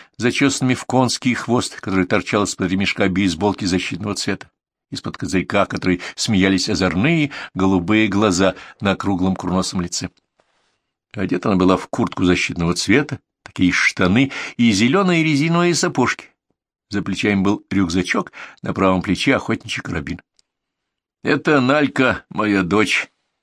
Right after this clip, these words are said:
представил девушку Григорий Тарасович. «Здравствуйте, мальчики! Анастасия!» — представилась она, с улыбкой оглядывая ребят. «Афанасий!» — сказал галантный Афоня.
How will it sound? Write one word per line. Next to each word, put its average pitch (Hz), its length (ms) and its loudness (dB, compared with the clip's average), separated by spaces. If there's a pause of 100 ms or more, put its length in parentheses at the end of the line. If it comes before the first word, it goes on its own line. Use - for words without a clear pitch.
(100)
представил 95 580 0
девушку 92 440 0
Григорий 87 340 0
Тарасович. 85 400 -4 (640)
«Здравствуйте, 185 840 0
мальчики! 170 640 0 (560)
Анастасия!» — 135 1120 2 (280)
представилась 98 680 -2
она, 104 340 2
с - 160 -8
улыбкой 90 360 -2
оглядывая 85 400 -2
ребят. 82 300 -2 (720)
«Афанасий!» — 117 800 2
сказал 110 440 2 (380)
галантный 104 540 2
Афоня. 101 340 0